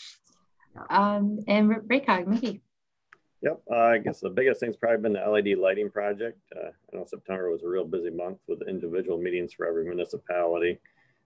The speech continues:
Speaker 3: There were sixteen participants in the shared service project for the L E D lighting. Um, of those sixteen so far, a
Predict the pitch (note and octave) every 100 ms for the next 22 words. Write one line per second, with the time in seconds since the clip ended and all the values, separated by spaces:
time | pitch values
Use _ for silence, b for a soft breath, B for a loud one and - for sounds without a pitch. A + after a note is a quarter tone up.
0 | - G2+ F#2+ - C#3 - B2 G2+ F#2 -
1 | G2+ - - F#2+ F#2 F2 E2+ - F#2 F2
2 | - F2+ F2+ F2+ - _ - - _ _
3 | F#2 F#2 G2 F#2 - E2+ F2+ E2+ F2+ F2
4 | F2 F#2+ G2 _ _ _ _ _ _ _
5 | F#2 F2+ F2 F2 F2+ A2+ G#2+ G#2+ - A2+
6 | - G#2+ G2 F#2+ G#2 G2 F#2 F#2+ F#2 F#2
7 | F#2 F#2 F2+ _ - F2